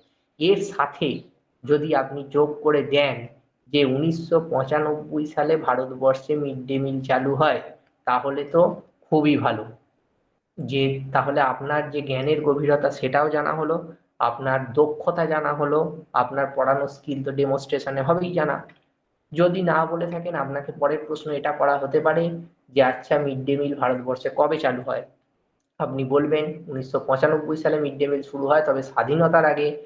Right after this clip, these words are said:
উনিশশো পঁচিশ সালে মাদ্রাজে চালু হয়েছিল।" এই জাতীয় উত্তর কিন্তু আপনাকে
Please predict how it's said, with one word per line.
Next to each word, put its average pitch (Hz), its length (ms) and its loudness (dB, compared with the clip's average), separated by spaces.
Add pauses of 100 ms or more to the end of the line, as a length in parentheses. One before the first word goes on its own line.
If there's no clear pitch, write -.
(240)
উনিশশো 143 340 -2
পঁচিশ 139 460 -8
সালে 143 160 2
মাদ্রাজে 127 520 2
চালু 123 260 0
হয়েছিল।" 117 460 -10 (680)
এই 170 260 0
জাতীয় 160 320 -2
উত্তর 156 500 -2
কিন্তু 139 280 0
আপনাকে 135 640 0